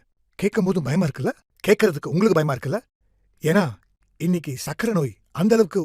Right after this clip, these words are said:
ஒரு ஆபத்தான நோயா வளர்ந்திருக்கு. ஃபேக்ட் என்னன்னா, ஒரு காலத்துல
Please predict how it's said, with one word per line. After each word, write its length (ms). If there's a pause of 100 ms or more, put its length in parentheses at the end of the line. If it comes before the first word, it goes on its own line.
(120)
ஒரு 180
ஆபத்தான 420
நோயா 240 (340)
வளர்ந்திருக்கு. 420 (200)
ஃபேக்ட் 280
என்னன்னா, 200 (560)
ஒரு 180
காலத்துல 300